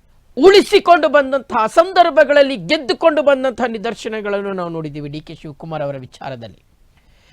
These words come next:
ಈಗ ಅಸ್ಸಾಂ ವಿಧಾನಸಭೆ ಚುನಾವಣೆ ಇದೆ ವೀಕ್ಷಕರೇ, ಪಂಚರಾಜ್ಯಗಳ ಚುನಾವಣೆ ಇದೆ. ದಕ್ಷಿಣ ಭಾರತದ ಮೂರು ರಾಜ್ಯ, ಆ, ನಮ್ಮ, ಆ, ಪೂರ್ವ ಎರಡು ರಾಜ್ಯಗಳು, ಅದು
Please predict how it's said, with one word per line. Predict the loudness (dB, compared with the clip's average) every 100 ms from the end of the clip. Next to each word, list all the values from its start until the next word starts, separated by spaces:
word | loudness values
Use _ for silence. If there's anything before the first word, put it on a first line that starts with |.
| _ -14 2
ಈಗ | 4
ಅಸ್ಸಾಂ | 6 4 6 8 8 8
ವಿಧಾನಸಭೆ | 4 4 2 0 -2
ಚುನಾವಣೆ | -4 -4 -2 0 -2
ಇದೆ | -2 -6
ವೀಕ್ಷಕರೇ, | -8 -12 -10 -4
ಪಂಚರಾಜ್ಯಗಳ | 0 0 2 2 2 0 -2 -2
ಚುನಾವಣೆ | -2 -4 -2 0 0
ಇದೆ. | -4 -6 _ _ _ _ -4
ದಕ್ಷಿಣ | -4 -2 0
ಭಾರತದ | 4 6 4 2 0
ಮೂರು | 2 -2 2
ರಾಜ್ಯ, | 4 4 2 0 0 -2 _ _ _ _ _ _ _ _ _ _ 2
ಆ, | 4 6 6 4 2
ನಮ್ಮ, | -2 0 2 4 2 -4 _ _ -6
ಆ, | 0 2 2 0 -2 -8 _ _ _ _
ಪೂರ್ವ | -2 0 4 4 4 _ _ _ _ -8
ಎರಡು | 0 2 4
ರಾಜ್ಯಗಳು, | 4 2 -4 -4 -6 _ _ _ -2
ಅದು | 0 2 0